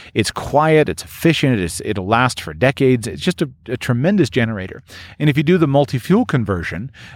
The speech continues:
that can give you a huge number of options for your generator. Uh, the,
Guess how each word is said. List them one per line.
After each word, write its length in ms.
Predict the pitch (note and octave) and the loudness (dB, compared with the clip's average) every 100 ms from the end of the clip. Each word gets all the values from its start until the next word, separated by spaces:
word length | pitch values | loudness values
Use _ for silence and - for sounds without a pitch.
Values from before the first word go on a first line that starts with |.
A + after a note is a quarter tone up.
| - | 0
that 180 | D3 D#3+ | 0 2
can 160 | D#3+ | 0
give 180 | D3 C3+ | 2 2
you 160 | A#2+ A2+ | 2 0
a 20 | |
huge 500 | - F3+ F#3 F3+ C3 | 0 0 4 4 4
number 220 | B2+ A#2 | 2 2
of 80 | G#2+ | 2
options 460 | A2+ C3 - G2+ | 2 2 -2 -8
for 140 | - G#2 | -4 -4
your 160 | G2 | -4
generator. 580 | G2 D3+ D3+ D#2 C2 - - - - - - | 0 0 0 -4 -10 -18 -20 -20 -20 -20 -8
Uh, 280 | G#2 F#2 G2+ | -6 -6 -2
the, 200 | A#2 | -2